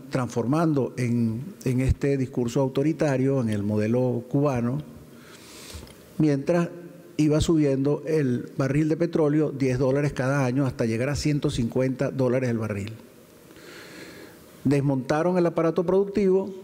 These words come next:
privado, convirtieron al país en un país absolutamente importador, y esos diez dólares que crecía el precio del barril año tras año, lo convertían en,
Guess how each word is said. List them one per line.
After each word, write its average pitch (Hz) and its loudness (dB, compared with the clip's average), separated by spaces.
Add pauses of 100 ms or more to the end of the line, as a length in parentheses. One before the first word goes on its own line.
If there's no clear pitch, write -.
(140)
privado, 170 2 (1300)
convirtieron 127 2
al 143 2
país 135 2
en 139 2
un 135 0
país 135 0
absolutamente 135 0
importador, 147 0 (1400)
y 151 4
esos 175 2
diez 180 4
dólares 175 2 (600)
que 139 0
crecía 139 2 (100)
el 139 -2
precio 135 0
del 151 2
barril 139 0
año 143 2
tras 160 0
año, 147 0 (1300)
lo 165 4
convertían 147 2
en, 123 2